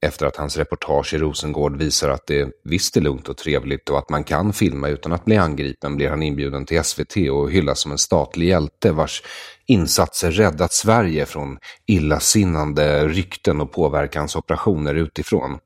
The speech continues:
När han sen blir angripen i Rinkeby utanför Stockholm och visar att det visst finns no-go-zoner blir han inte bara utfryst. Personer som jobbar på public service skriver krönikor om vilken bluff han är och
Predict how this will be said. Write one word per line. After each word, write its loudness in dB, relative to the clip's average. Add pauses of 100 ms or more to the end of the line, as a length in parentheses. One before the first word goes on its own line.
(380)
När 4
han 2
sen 4
blir 4
angripen 2
i 0
Rinkeby 2
utanför -2
Stockholm -2 (400)
och 0
visar 4
att 2
det 6
visst -2
finns 0
no-go-zoner 2
blir 2
han 2
inte -2
bara 4
utfryst. 0
Personer 2
som 0
jobbar 4
på -6
public -2
service 4
skriver -2
krönikor 0
om -2
vilken -4
bluff 2
han -4
är -2
och -4